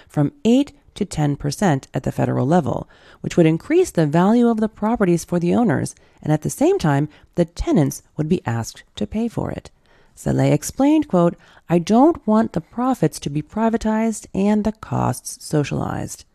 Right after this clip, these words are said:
unquote. In his view, a rent cap could also replace the expropriation of apartments owned by large real estate corporations. In its final report,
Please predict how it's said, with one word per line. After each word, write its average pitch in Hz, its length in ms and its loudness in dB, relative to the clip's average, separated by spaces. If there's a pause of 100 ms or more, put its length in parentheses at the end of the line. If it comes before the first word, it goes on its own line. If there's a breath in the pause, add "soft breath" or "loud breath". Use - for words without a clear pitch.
(240)
unquote. 151 420 -8 (520)
In 175 140 0
his 381 260 -2
view, 151 240 4 (300 loud breath)
a 170 100 4
rent 208 400 0
cap 135 320 -2 (220 soft breath)
could 202 200 -2
also 254 460 2
replace 247 680 0 (100)
the - 140 -2
expropriation 190 840 0
of 139 140 -4
apartments 156 640 0
owned 156 300 2
by 180 140 0
large 135 400 -2
real 170 180 0
estate 139 300 -2
corporations. - 760 -6 (480 soft breath)
In 139 100 0
its 135 140 0
final 151 280 2
report, 170 500 0